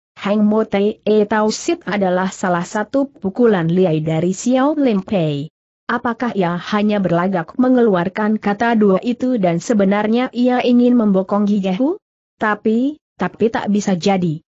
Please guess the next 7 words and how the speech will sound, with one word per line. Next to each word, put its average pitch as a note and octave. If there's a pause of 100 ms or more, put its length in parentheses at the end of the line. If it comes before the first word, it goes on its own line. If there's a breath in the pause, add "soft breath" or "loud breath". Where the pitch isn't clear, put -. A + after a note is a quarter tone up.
(300)
Tio C4
Beng G#3
tertawa G#3
dining. F3+ (420)
"Tio A#3+
Kong G3
Kyo, G#3